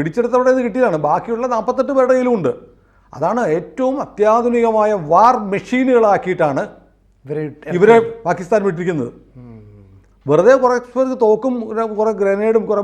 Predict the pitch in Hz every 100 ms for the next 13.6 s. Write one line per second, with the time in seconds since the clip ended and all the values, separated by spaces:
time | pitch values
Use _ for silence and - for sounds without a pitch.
0 | 185 190 208 226 208 214 180 180 170 127
1 | 110 - - - 147 180 196 - 143 156
2 | 196 226 202 151 139 123 131 185 220 -
3 | _ _ 151 165 214 208 233 233 233 196
4 | 190 180 165 156 151 151 143 180 151 180
5 | - - - 240 226 220 220 - - 131
6 | 165 190 190 208 208 196 190 190 190 175
7 | 165 165 190 190 180 160 160 160 147 143
8 | 143 123 127 - 117 - 135 170 - -
9 | _ _ - 156 196 - 226 220 175 151
10 | 175 170 208 196 196 185 147 143 175 170
11 | 170 170 185 - _ _ _ 160 147 156
12 | 175 175 170 165 185 190 180 180 165 -
13 | - - 208 220 226 247